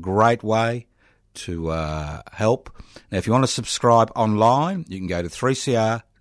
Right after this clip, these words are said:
dot org dot A U forward slash subscribe. So don't let me down. Ring up, become a listener sponsor to Community Radio three C R,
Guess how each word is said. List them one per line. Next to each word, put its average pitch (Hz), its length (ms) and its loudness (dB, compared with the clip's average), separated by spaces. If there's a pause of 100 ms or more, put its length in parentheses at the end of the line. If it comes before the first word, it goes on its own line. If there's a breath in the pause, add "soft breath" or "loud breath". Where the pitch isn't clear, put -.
dot 131 240 4
org 113 420 0 (140)
dot 107 240 -2
A 123 100 2
U 101 360 0 (280 soft breath)
forward 131 580 4
slash 110 560 -4 (280)
subscribe. 80 1400 -6 (380 loud breath)
So 87 220 -8
don't 113 140 0
let 117 160 -4
me 117 160 0
down. 139 400 -2 (180)
Ring 107 360 2
up, 139 320 2
become 107 300 -4
a 101 40 0
listener 104 280 -4
sponsor 101 400 -6
to - 120 -18
Community 92 400 -6
Radio 85 360 -6
three 147 320 -4
C 87 240 -6
R, 78 220 -6